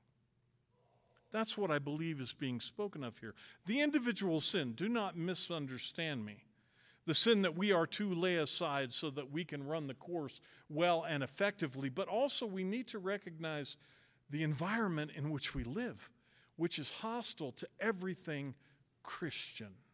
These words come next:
Now in verse five, we move into another kind of situation here. It says, "And, and have you forgotten the exhortation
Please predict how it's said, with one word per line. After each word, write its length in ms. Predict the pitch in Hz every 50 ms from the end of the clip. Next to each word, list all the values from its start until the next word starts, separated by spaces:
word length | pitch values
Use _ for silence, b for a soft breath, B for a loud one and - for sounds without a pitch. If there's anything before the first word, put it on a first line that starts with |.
| _ _ _ _ _ _ _ _ _ _ _ _ _ _ _ _ _ _ _ _ _ _ _ _ _ _ _ _ _ _ _ _ _ _ _ _ _ _ _ _ _ _ _ _ _ _ _ B B B B B B B B
Now 180 | 202 220 233 240
in 100 | 226 202
verse 300 | 175 233 294 285 269 -
five, 500 | - - 170 123 113 113 117 139 196 202 - - - - _ _ - - _ -
we 160 | 156 208 220
move 240 | 196 196 208 190 202
into 300 | 214 196 - - 208 208
another 460 | 190 202 240 240 196 151 127 110 - -
kind 240 | - 156 147 131
of 100 | 131 120
situation 720 | - - - 120 - - 123 120 110 104 - - 117 107 - -
here. 160 | 110 104 - _ b b b b b b b b b b b b b b b b b b b b b b -
It 100 | 190 185
says, 480 | - - 240 240 233 233 208 185 - - -
"And, 320 | 214 208 214 208 180 - - -
and 160 | 196 196 202
have 320 | 190 170 233 254 277 262 233
you 160 | 247 254 240
forgotten 720 | - - - 185 160 139 151 147 151 160 175 196 196 196
the 180 | 185 165 160
exhortation 1000 | 165 170 - - - 180 165 147 - - - 131 127 127 123 - - 180 180 185